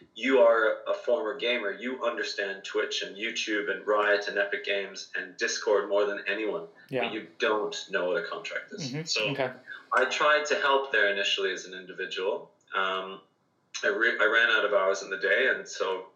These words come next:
Speaker 1: decided maybe we can build a product to solve this esports industry issue of getting players paid on time.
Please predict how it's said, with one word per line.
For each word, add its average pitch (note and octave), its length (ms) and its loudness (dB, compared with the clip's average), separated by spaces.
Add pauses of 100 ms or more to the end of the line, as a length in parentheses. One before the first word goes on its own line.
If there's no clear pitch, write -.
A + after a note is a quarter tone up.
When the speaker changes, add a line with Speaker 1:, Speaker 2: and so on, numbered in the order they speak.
Speaker 1:
decided F#2+ 480 2 (440)
maybe A2 240 2
we A#2+ 180 -2
can G#2 140 -6
build G2+ 220 2
a - 40 -10
product - 640 2
to G#2+ 60 -10
solve A2 500 0
this - 380 -8 (480)
esports - 680 -2
industry G#2 480 -6
issue - 380 -2 (140)
of - 280 -4 (480)
getting G#2 320 0
players G2+ 460 2 (100)
paid B2+ 240 4
on F2+ 180 -4
time. F2 300 -6